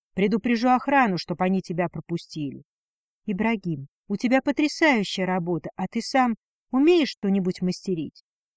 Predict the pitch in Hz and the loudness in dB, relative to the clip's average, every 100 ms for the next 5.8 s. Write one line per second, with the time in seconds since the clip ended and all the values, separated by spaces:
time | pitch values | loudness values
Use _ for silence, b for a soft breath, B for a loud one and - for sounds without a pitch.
0 | _ 185 190 196 190 - 214 202 _ 190 | _ 0 2 2 0 -2 -8 -10 _ 2
1 | 220 208 214 - 233 226 - 208 208 214 | 2 2 0 2 0 0 -4 -4 -2 0
2 | 190 208 196 190 214 - 180 151 _ _ | 0 2 0 0 -4 -4 -8 -8 _ _
3 | _ _ _ - 185 233 254 - 247 - | _ _ _ -2 2 4 2 2 -2 0
4 | 247 254 - 262 285 165 - _ - 180 | 0 0 0 0 0 0 -6 _ -2 0
5 | 175 160 165 - 165 - 147 | 0 -2 -6 -6 -10 -8 -10